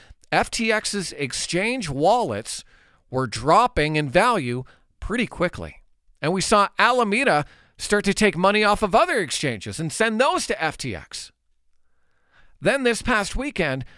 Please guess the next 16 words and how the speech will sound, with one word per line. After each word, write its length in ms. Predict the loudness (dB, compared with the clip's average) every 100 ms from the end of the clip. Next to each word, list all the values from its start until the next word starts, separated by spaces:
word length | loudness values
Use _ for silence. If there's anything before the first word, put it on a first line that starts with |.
| _
the 100 | -4
C 380 | -4 -4 -4 -4
E 60 |
O 220 | 0 0 0
of 240 | -2 -2
Binance, 680 | -2 -2 -4 -8 -12 -14 -14 -14
C 400 | -10 -8 -6 -4
Z, 440 | -2 -2 -4 -8 _ _ _ _ _ _ _
gets 260 | -2 0 0
word 460 | -2 -2 -2 -6 _ _ _ _ _ _
and 160 | -6 -6
tweets 380 | -4 -6 -2 0
out 180 | 2
that 120 | 0 -4
he 200 | -2 0
has 540 | 2 2 2 -2 -6